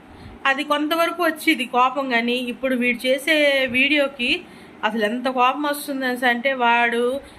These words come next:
పాప పడిపోయింది, అది ఇరిపినట్టు, ఉయ్యాల మాత్రం ఇరిపినట్టే ఉన్నది, కానీ ఇరిగిపోయినా కూడాను అంటే పడిపోతే ఓకే, ఆ, తిన్నగా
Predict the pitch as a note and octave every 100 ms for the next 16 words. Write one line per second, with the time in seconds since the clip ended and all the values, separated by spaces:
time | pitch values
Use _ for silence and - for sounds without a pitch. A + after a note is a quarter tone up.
0 | - - A#3 B3 B3+ B3 B3 B3 C4+ C4
1 | B3+ C4 B3+ A#3 A3+ A#3 A#3+ B3 D#4+ E4
2 | D#4 D#4 D#4 - F#4 F4+ E4 D#4+ C4+ A#3+
3 | C4 D4+ D#4 D4+ D4 D#4+ C#4 D4 D4+ D4
4 | C#4+ D#4+ D4 B3+ C4 A3+ A#3+ F4+ - -
5 | - - - D4+ F4 F#4 C4+ C#4 D#4+ E4+
6 | G#4+ G4 F#4+ G4 G4 F4+ F4 E4+ E4+ F#4
7 | A4 A4 D4+ B3+ - - B3 B3+ C4+ D4+
8 | D4+ E4+ - - - - - D4 D4+ E4+
9 | F#4 F4+ E4+ C#4+ D4+ C#4 C4 F4 D#4+ C4
10 | A#3 A3+ A3 G#3+ C#4+ D4+ F4 E4 C#4+